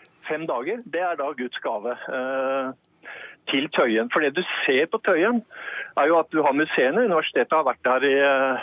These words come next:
de skulle egentlig ha lagt også hele universitetet til atten elleve. Eh, du har museene, du har Munch-museet, du har nat-, Naturhistorisk, så de posisjonerer seg. Og hvis du da får Øyafestivalen, da, som der det ligger, nylig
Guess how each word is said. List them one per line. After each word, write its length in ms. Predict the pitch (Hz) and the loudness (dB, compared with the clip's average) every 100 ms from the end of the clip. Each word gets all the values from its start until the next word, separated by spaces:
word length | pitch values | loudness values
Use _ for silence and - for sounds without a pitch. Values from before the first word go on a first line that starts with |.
| - | -6
de 80 | |
skulle 240 | 147 160 131 | -2 0 0
egentlig 240 | 120 - 131 | 0 0 0
ha 80 | |
lagt 300 | 123 123 - | 2 -2 -2
også 220 | 131 131 127 | -4 -2 -2
hele 340 | 160 123 104 110 | 0 -2 -2 -2
universitetet 540 | 127 139 135 123 214 | -2 -2 -4 -2 -2
til 120 | 170 | -2
atten 220 | 147 - | -2 -2
elleve. 280 | 135 120 233 - _ - - - - _ _ _ | -2 0 -2 -2 _ -20 -18 -18 -20 _ _ _
Eh, 280 | - 156 147 | 2 4 4
du 120 | 139 156 | 4 4
har 80 | 156 | 2
museene, 540 | 160 160 131 139 233 | 0 2 2 2 0
du 140 | 196 151 | 2 2
har 220 | 147 143 147 | 2 2 2
Munch-museet, 720 | 139 135 - 156 165 180 208 | 2 0 -2 -2 0 0 2
du 60 | 160 | 0
har 80 | 135 | 0
nat-, 200 | 139 147 - | 0 -4 -4
Naturhistorisk, 720 | 147 139 123 127 - 147 196 - | -2 -2 -2 -2 0 0 0 0
så 80 | 202 139 | -2 -2
de 100 | 127 135 - | -4 -4 -2
posisjonerer 720 | 175 226 - 254 151 123 143 | -2 -2 0 2 2 2 0
seg. 300 | - 262 269 - - - | 0 -2 -2 -10 -12 -8
Og 120 | - 165 | -2 -2
hvis 120 | - | 0
du 80 | 208 | 0
da 100 | 170 175 - | 0 0 -2
får 320 | 147 190 147 | 0 2 0
Øyafestivalen, 960 | 131 135 - 147 - 165 151 156 220 220 | 2 0 0 -4 -2 0 2 2 2 2
da, 140 | 160 160 | 0 -2
som 180 | 170 165 | -2 0
der 160 | 156 151 | 0 2
det 80 | 156 | 0
ligger, 320 | 135 113 392 196 | 0 0 -2 0
nylig 480 | 185 175 120 202 | -2 0 0 0